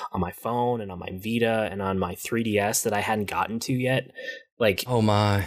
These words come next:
Speaker 1: it was, it was this huge mental weight, and I needed a way to get through it, and I did. And I think we might actually do a whole podcast about that later, because I've told you about my system and you seem intrigued
Speaker 2: Yeah.
Speaker 1: by it.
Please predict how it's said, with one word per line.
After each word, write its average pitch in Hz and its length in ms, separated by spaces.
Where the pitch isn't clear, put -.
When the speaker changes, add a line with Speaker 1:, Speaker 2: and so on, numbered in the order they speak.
Speaker 1:
it 151 80
was, 151 220
it 147 100
was 143 180
this 127 220
huge 160 180
mental 120 380
weight, 107 400
and 104 360
I 117 60
needed 127 240
a 113 60
way 107 140
to 107 80
get 95 160
through 104 320
it, 139 220
and 107 100
I 98 60
did. 104 420
And 107 80
I 104 60
think 107 320
we 104 160
might 98 240
actually 101 300
do 101 100
a 98 40
whole - 180
podcast - 500
about 180 220
that 180 180
later, 175 320
because 107 560
I've 110 140
told 139 180
you 135 80
about 123 160
my 113 120
system 117 420
and 104 100
you 107 80
seem 107 240
intrigued 101 360
Speaker 2:
Yeah. 156 160
Speaker 1:
by 104 80
it. 85 180